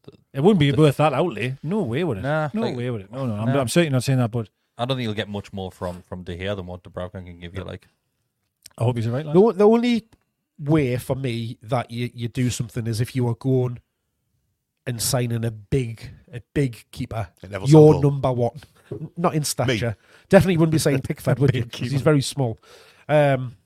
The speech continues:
Speaker 4: His arms are.
Speaker 3: but like it would,
Speaker 2: Ramsdale,
Speaker 3: you'd,
Speaker 2: not a
Speaker 3: you'd have to be sent a-, again. There's nothing between
Speaker 2: I like
Speaker 3: other
Speaker 2: him.
Speaker 3: than age. He's, uh, Ramsdale's got age on his side, but I don't think he's that much better than, than Pope.
Speaker 4: I think he's better than them at all.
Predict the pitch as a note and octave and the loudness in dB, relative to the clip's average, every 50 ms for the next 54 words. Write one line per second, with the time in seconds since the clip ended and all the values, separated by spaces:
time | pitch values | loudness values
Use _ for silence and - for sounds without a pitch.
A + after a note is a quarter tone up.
0 | _ _ _ _ G2+ - F#2 G2+ G2 - - - _ _ - - F3 D3+ D#3 D#3 | _ _ _ _ -20 -20 -20 -20 -20 -20 -20 -20 _ _ 2 2 4 4 2 0
1 | - C3+ D3 D3 D3+ C#3+ B2+ C3 C#3 D3 C#3 D3 D3+ D3+ D3+ D3+ D3 D3+ D3+ D#3+ | 0 -2 -2 0 0 2 2 2 2 2 0 0 2 2 4 2 2 0 -2 -2
2 | - - F#3+ - - F#3 D#3+ E3 D#3+ - - D#3+ C#3+ C#3+ _ _ _ _ _ _ | 2 2 2 2 2 -2 0 0 0 0 2 0 0 0 _ _ _ _ _ _
3 | _ - - E3+ - - F#3+ - - F#3+ A3+ C4+ B3+ A#3 G#3+ D#3+ F3+ G3+ A3 A3 | _ -12 -10 -10 -8 -8 -8 -6 -2 -2 -2 0 0 -2 -4 -2 2 0 0 2
4 | - A#3+ A3 G3+ F3+ E3+ - - F3+ F3 E3+ D3+ C3+ - - G#2 F#2+ F#2 F#2+ G2 | 0 -4 -4 -2 -4 -4 -4 -4 -4 -2 -2 -2 -4 -6 -8 -10 -10 -10 -10 -4
5 | - F#3+ G3 A3 A#3 A3 A#3+ G#3+ F3+ F#3+ E3 C3 D3+ F#3+ - - - _ _ _ | 2 2 4 4 4 4 2 0 0 -2 -2 0 -2 -2 -4 -6 -14 _ _ _
6 | _ _ _ _ _ _ _ _ _ _ - - C#3 - - - - D3 - F3 | _ _ _ _ _ _ _ _ _ _ -10 -8 -8 -8 -8 -12 -14 -8 0 4
7 | F3+ F#3 F3 - G3 F#3 E3 - F3 D#3+ - D3 D3 C#3+ - - A#2+ B2 C3 - | 4 4 4 4 4 4 4 6 4 2 2 2 -2 -2 0 0 -2 -2 -2 -2
8 | - B2+ A2+ - - C3+ E3 G#3 G#3 G#3+ G3+ F#3 F3 E3 - F3 E3 D3+ - - | -2 -4 -4 0 2 4 4 4 4 2 0 -2 -2 -2 -6 -10 -10 -8 -8 -6
9 | D3 D3+ D3 C#3 - - _ _ _ _ _ _ _ - A#2 A#2 B2+ D#3+ D#3+ - | -4 -4 -4 -4 -6 -8 _ _ _ _ _ _ _ -18 -8 0 2 2 2 2
10 | - C#3+ D3 C3+ - - - D3 C3 G#2+ B2+ B2+ B2 A2 B2 B2+ B2 B2 A#2+ A2+ | 0 -2 -2 -2 -2 -4 -4 -4 -4 -4 -4 -6 -4 -2 -2 -2 -2 -2 -6 -8
11 | _ _ _ _ _ _ _ _ _ _ _ _ _ _ _ - C3+ C3+ A#2+ - | _ _ _ _ _ _ _ _ _ _ _ _ _ _ _ -8 -6 -6 -6 -4
12 | - B2+ A#2 A2+ - - - _ _ _ _ _ _ _ - F2 F#2+ F2+ D#2+ D#2 | -2 0 0 0 0 -4 -10 _ _ _ _ _ _ _ -16 -16 -16 -16 -16 -18
13 | D2 - E2+ D2+ D#2 D#2+ D2+ D#2+ F2 G#2 C3+ C3+ | -14 -14 -14 -14 -14 -16 -14 -10 -10 -10 -10 -12